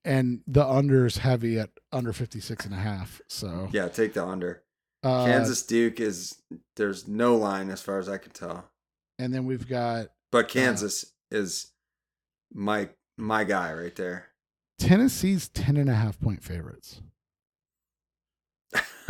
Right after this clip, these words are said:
Speaker 2: That's interesting.
Speaker 1: That's a
Speaker 2: That might be
Speaker 1: big
Speaker 2: too much.
Speaker 1: That's a big line.
Speaker 2: I'll take Tennessee to win, Florida to
Speaker 1: Flor-,
Speaker 2: cover.
Speaker 1: Yeah, because, I mean, Tennessee just beat Pitt by seven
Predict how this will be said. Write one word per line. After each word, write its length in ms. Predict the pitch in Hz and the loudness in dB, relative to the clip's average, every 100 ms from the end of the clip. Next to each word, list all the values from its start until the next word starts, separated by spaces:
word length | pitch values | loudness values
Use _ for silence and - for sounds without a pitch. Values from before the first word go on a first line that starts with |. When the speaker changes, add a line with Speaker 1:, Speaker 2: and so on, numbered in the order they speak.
| 151 - | -2 0
Speaker 2:
That's 240 | 135 190 | -2 0
interesting. 680 | 302 294 277 - 123 92 87 _ - | -2 -2 -4 -4 -4 -4 -6 _ -4
Speaker 1:
That's 200 | 131 - | -2 2
a 60 | |
Speaker 2:
That 80 | 143 | 2
might 140 | - 262 | 2 0
be 80 | - | 0
Speaker 1:
big 100 | 123 | 2
Speaker 2:
too 120 | 220 | 4
much. 420 | 170 156 - - - _ - | 4 2 -2 -14 -18 _ 2
Speaker 1:
That's 200 | 156 - | 2 2
a 60 | |
big 360 | 170 - 120 95 | -2 -2 -4 -4
line. 580 | 92 107 95 87 101 - _ _ _ _ _ - | -8 -10 -10 -14 -16 -20 _ _ _ _ _ 2
Speaker 2:
I'll 80 | 135 | 4
take 240 | 147 185 | 4 4
Tennessee 420 | 175 175 175 185 | 4 4 4 4
to 120 | 151 | 6
win, 640 | 117 113 127 131 131 127 - _ _ _ _ | 6 4 4 4 2 0 -6 _ _ _ _
Florida 540 | - 120 135 131 120 | -8 4 8 8 6
to 60 | 92 | 4
Speaker 1:
Flor-, 120 | - | 0
Speaker 2:
cover. 440 | 107 98 85 85 - _ _ | 0 -2 -2 -8 -10 _ _
Speaker 1:
Yeah, 200 | 147 156 | -4 -2
because, 340 | 147 147 175 151 | -2 0 -2 0
I 80 | 151 | 0
mean, 360 | 165 151 131 _ - 123 _ _ _ _ - | 0 -2 -4 _ -18 -18 _ _ _ _ -4
Tennessee 380 | 175 285 - | -2 -2 -4
just 400 | 170 113 139 151 | -6 0 0 0
beat 240 | - 127 - | -2 -8 -6
Pitt 300 | - 123 - | -6 -6 -6
by 120 | 90 | -10
seven 720 | - - 104 95 64 - - | -8 -6 -6 -8 -12 -20 -20